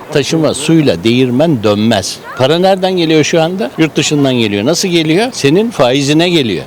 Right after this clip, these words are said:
Faize gelen şey ne yapıyor? Üç ay sonra o al-, parayı alacak, gidecek. Bunun artısı, eksisi nasıl değerlendirilir?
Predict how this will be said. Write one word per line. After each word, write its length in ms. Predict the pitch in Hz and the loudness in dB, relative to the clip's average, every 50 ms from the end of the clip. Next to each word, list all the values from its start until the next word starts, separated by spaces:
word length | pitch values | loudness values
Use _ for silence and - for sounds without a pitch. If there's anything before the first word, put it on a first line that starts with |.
| - - | -12 -6
Faize 380 | - 107 101 113 120 127 160 175 | -2 0 2 2 2 2 2 2
gelen 300 | 180 165 156 160 170 160 | 2 2 0 0 0 -2
şey 300 | - - 196 190 185 196 | 0 0 0 0 2 2
ne 40 | 214 | 2
yapıyor? 380 | 226 196 156 160 202 240 226 | 2 2 2 4 4 4 2
Üç 160 | 214 - - | 2 0 2
ay 120 | 180 143 131 | 2 2 0
sonra 220 | - 139 135 151 180 | 0 -2 -2 0 2
o 20 | 196 | 2
al-, 180 | 196 190 175 156 156 139 131 | 2 2 0 -2 -6 -4 -2
parayı 280 | - 147 127 139 175 214 | 0 0 2 2 2 2
alacak, 400 | 202 170 147 131 131 196 208 - | 2 2 0 0 0 -2 -4 -2
gidecek. 440 | - 143 135 139 135 117 131 113 101 - - - | -4 -2 0 0 0 0 -2 -4 -6 -8 -6 -2
Bunun 260 | 127 151 170 170 151 - - - | 0 2 2 2 0 -2 -2 -2
artısı, 480 | 117 131 147 147 - - 156 139 - 165 | -2 -2 -2 -2 -4 -6 -6 -2 2 2
eksisi 600 | 131 131 131 123 - - 156 139 - 147 123 123 | 2 2 2 0 -2 -2 -2 0 2 2 2 2
nasıl 380 | 131 143 147 - 180 143 127 123 | 2 0 0 0 0 0 2 0
değerlendirilir? 840 | 117 117 113 113 113 113 110 110 110 104 110 110 123 160 220 226 | 0 0 0 0 0 0 0 0 -2 -2 -2 -2 -2 -2 -2 -2